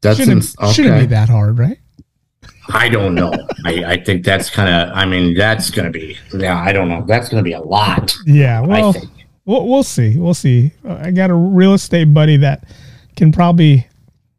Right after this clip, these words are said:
Speaker 2: illegally give me a name that, you know, she's not supposed to, but we'll s-, we'll see.
Speaker 1: Mm-hmm. So, yeah, that's, I mean, that's interesting. And just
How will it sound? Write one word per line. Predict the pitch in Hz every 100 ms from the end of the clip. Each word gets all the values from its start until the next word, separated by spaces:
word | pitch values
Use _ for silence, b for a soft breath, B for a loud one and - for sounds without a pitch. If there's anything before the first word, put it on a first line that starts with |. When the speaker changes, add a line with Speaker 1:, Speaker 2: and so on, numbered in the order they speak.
| _ -
Speaker 2:
illegally | 196 196 196 180 175 170
give | 156 165
me | 160
a | 151
name | 143 151 147 135 127 123 123
that, | 120 127 -
you | 147
know, | 127
she's | 120 151
not | 143 131
supposed | 131 143 135
to, | - 117
but | 113 131
we'll | 139
s-, | 175
we'll | 185 190
see. | 233 104 127
Speaker 1:
Mm-hmm. | 127 87 - - - _ _ - B B -
So, | - 127
yeah, | 131 165
that's, | 113 139 185 214 - - -
I | 165
mean, | 180 165
that's | 185 220 -
interesting. | 208 180 170 - 147 123
And | 110 107
just | 175 175 -